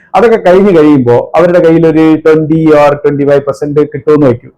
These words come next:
അതിൻ്റെ അകത്ത് നിന്ന് അവര് ടെൻ പെർസെന്റ് per day, ടെൻ പെർസെന്റ് per day ഈ തരത്തിലുള്ള ബ്ലേഡ് കമ്പനിക്ക് വളരെ സന്തോഷത്തോടു കൂടിയാണ് അവർ ഈ പിരിവുകാർക്ക് കൊടുക്കുന്നത്. അത് നമ്മൾ കാണാതെ പോകുന്നു. അത് ഒരു എക്കണോമിയെ ബൂസ്റ്റ് ചെയ്യുന്ന, അവരുടെ കയ്യിൽ വർക്കിംഗ് ക്യാപിറ്റൽ ഇല്ല,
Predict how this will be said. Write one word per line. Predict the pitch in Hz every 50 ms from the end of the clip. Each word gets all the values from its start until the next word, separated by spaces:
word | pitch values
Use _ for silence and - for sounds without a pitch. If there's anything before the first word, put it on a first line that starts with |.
| _ _ _ _ _ _ _
അതിൻ്റെ | 208 226 254 240 220
അകത്ത് | 196 - 156
നിന്ന് | 151 151 156
അവര് | 151 151 151 156 160 151 - -
ടെൻ | 190 202 226 240
പെർസെന്റ് | 208 - 185 175 175 - 165 143 127 107
per | - - - 156 160
day, | 147 131 120 147 147 139 117 - - _ _ _ _ _ _ -
ടെൻ | 175 214 233
പെർസെന്റ് | 190 - 180 175 - 180 175 165
per | 160 - 156 147
day | 147 143 143 147 151 151 151
ഈ | 156 156 160 156 151
തരത്തിലുള്ള | 160 151 147 151 156 151 151 147 147 147 151 147
ബ്ലേഡ് | 143 131 139 143 151 156 151 151 151
കമ്പനിക്ക് | 151 143 143 147 147 160
വളരെ | 170 190 208 220 247 269 277 262
സന്തോഷത്തോടു | - 233 208 208 208 202 190 190 185 170 175 170 165
കൂടിയാണ് | 160 160 160 156 160 151 147 147 147 143 143 - _ _ _ _ _ _ _ _ _ _ _ _ _ _ _ _ _ _ -
അവർ | 139 156 170 165
ഈ | 165 151 -
പിരിവുകാർക്ക് | 160 147 151 156 156 156 151 143 135 123
കൊടുക്കുന്നത്. | 135 127 123 120 120 123 117 113 113 110 107 - - _ _ _ _ _ _ -
അത് | 175 202 254
നമ്മൾ | 262 233 208 208 220 226 220 -
കാണാതെ | 175 170 180 190 202 208 208 196
പോകുന്നു. | 170 165 160 160 156 160 151 147 139 139 139 151 -
അത് | 147 151 190
ഒരു | 208 196 185 - 180 175 180
എക്കണോമിയെ | 175 160 - - - 214 214 226 233 233 226 226 220 214 214 208 202 - - -
ബൂസ്റ്റ് | 151 170 202 190 - -
ചെയ്യുന്ന, | - 202 190 180 175 170 165 165
അവരുടെ | 160 160 165 165 175 208 233 240
കയ്യിൽ | 240 233 233 233 226
വർക്കിംഗ് | 220 208 214 - 240 233
ക്യാപിറ്റൽ | 247 233 - 202 - 226 214 214
ഇല്ല, | 220 220 208 156 110 - -